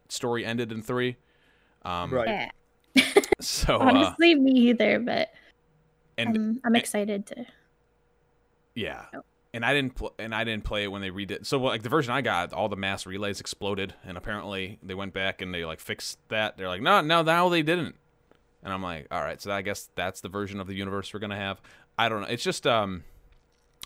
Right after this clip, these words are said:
Speaker 1: yeah, man,
Speaker 3: Hmm.
Speaker 1: my God, I hope it doesn't suck.
Speaker 3: Me too.
Speaker 1: Yeah.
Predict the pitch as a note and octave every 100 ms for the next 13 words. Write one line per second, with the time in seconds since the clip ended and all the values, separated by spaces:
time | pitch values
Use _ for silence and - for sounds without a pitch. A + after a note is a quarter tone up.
0 | - C4 E3+ G#3 D#4+ D#4 A#3 D3 A#2 E3
1 | E3 D3 G#2+ F#2 F2 G2 F#2 - _ _
2 | _ _ _ _ - - - - - -
3 | A3+ A3 - _ _ _ _ _ _ _
4 | _ E2+